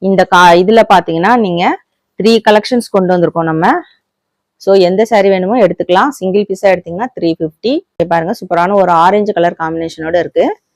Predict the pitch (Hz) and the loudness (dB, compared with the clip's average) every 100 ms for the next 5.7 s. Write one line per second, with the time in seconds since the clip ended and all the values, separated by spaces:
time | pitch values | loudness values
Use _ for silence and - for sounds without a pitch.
0 | _ _ _ _ 170 185 214 220 185 180 | _ _ _ _ -2 0 0 2 2 2
1 | 202 208 170 175 302 392 _ _ _ _ | 0 2 2 2 0 -2 _ _ _ _
2 | _ _ - 180 190 - 180 175 185 226 | _ _ -2 0 0 0 0 0 -4 -2
3 | 185 180 196 190 202 175 196 302 370 _ | -2 0 0 2 0 0 2 2 0 _
4 | _ _ _ _ 202 202 190 190 208 214 | _ _ _ _ 2 2 4 2 4 4
5 | 202 175 190 269 247 185 | 4 2 2 2 2 2